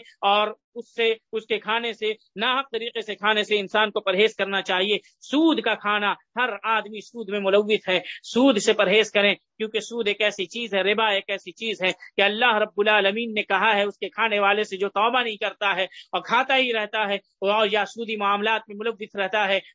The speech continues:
فَإِن لَمْ تَفْعَلُوا فَأْذَنُوا بِحَرْبٍ مِّنَ اللَّهِ وَرَسُولِهِ، کہ اگر ہم، تم نے سودی معاملات کو نہیں چھوڑا، اگر اسی کے اندر گرفتار رہے تو یاد رکھنا کل قیامت کے دن تمہارا رب اور تمہارے نبی تم سے اعلان جنگ کریں گے۔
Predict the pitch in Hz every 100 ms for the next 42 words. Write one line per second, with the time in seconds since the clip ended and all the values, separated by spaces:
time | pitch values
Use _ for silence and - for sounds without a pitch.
0 | - 247 247 220 208 220 202 208 202 233
1 | 214 220 214 208 202 247 220 214 202 208
2 | 214 220 202 220 190 196 214 208 - -
3 | 202 202 226 226 214 - 240 220 - 254
4 | 220 202 196 214 220 226 208 214 208 196
5 | 196 202 202 - - 196 220 269 277 269
6 | 233 233 240 196 220 - 214 214 202 202
7 | 214 196 214 220 202 202 196 185 - _
8 | 233 220 240 262 277 254 247 240 247 -
9 | 202 220 208 185 269 190 _ _ 214 208
10 | 233 208 226 214 190 196 240 214 214 202
11 | 233 180 185 214 190 180 202 180 - 170
12 | 165 160